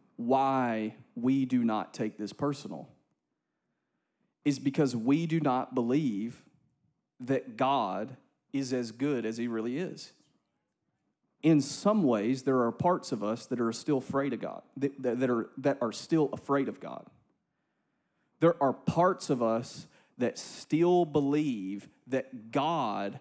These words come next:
has a multi-personality disorder, that he's nice when he's Jesus and he's not nice when he's the Father. And what Jesus is saying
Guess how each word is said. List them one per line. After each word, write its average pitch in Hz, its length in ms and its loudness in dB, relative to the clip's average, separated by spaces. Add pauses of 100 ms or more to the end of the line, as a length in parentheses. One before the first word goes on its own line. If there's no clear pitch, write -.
(120)
has 135 460 -2 (140)
a 127 340 -2
multi-personality 127 1400 0
disorder, 82 540 -10 (1700)
that 131 140 0
he's 131 240 0
nice 151 880 2 (220)
when 139 200 0
he's 131 200 -2
Jesus 120 840 -6 (180)
and 127 140 0
he's 117 220 -2
not 170 320 0
nice 117 580 -2
when 127 160 0
he's 123 180 -2
the 120 80 -2
Father. 117 480 -2 (2000)
And 147 220 2
what 160 320 0
Jesus 156 720 -2
is 135 120 -2
saying 131 920 -2